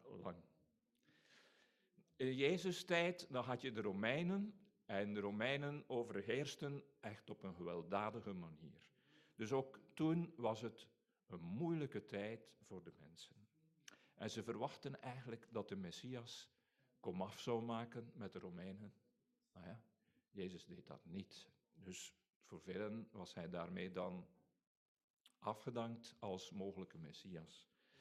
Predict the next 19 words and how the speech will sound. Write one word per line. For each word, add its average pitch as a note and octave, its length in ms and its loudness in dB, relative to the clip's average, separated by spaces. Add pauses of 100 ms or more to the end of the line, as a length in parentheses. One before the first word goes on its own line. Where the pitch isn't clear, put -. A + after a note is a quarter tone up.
(460)
Maar - 140 2
goed. G3 320 6 (1400)
En C#3 180 2
ook G3 260 4
in D3+ 140 4
de C3+ 120 2
tijd F3 320 2
van D3+ 180 2
de B2 60 8
rechters - 680 0
waren A2+ 440 6
er A2 220 0
moeilijkheden C3 1000 4
genoeg. E2+ 520 -12 (600)
En A#2 180 6
ook A#2+ 200 4
daar, D#3+ 480 4
dat G#2+ 280 -2
duurt E3 520 2